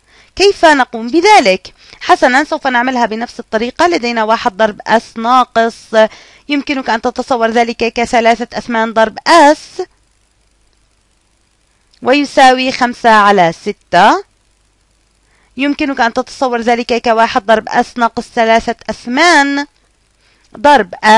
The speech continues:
S يساوي خمسة على ستة. يمكنك أن تحلل S إلى عوامله. ربما سأعملها بهذه الطريقة، سوف أحللها على الطرف الأيسر، وهذا نفس الشيء كأس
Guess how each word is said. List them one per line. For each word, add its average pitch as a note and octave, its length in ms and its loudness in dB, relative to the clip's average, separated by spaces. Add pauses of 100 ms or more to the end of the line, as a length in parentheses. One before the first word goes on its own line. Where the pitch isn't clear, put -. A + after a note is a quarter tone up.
(100)
S - 300 -10
يساوي A3 600 -4
خمسة G#3 340 -4
على E3+ 340 0
ستة. - 400 -4
يمكنك A3+ 460 -6
أن F3 120 -12
تحلل F#3+ 380 -6
S - 200 -8
إلى G3+ 200 -4
عوامله. G#3+ 840 0 (720)
ربما B3 360 0
سأعملها A3+ 480 -2
بهذه A3 240 -4
الطريقة، C4+ 440 -4
سوف F4 240 -6
أحللها B3+ 440 -2
على A3+ 200 2
الطرف A3+ 320 -6
الأيسر، A#3 760 -2 (500)
وهذا C#4 400 2
نفس B3 220 -6
الشيء A#3 380 -2
كأس A3+ 340 0